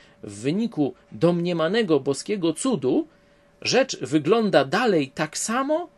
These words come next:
ale każe nam się wierzyć, że co do substancji jest to już jakaś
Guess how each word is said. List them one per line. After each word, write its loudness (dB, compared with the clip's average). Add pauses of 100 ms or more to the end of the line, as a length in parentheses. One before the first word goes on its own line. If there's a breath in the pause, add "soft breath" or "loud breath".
(240)
ale 2
każe -2
nam -4
się -8
wierzyć, -4
że -6 (120)
co 0
do -8
substancji -6
jest -8
to -8
już -12
jakaś -10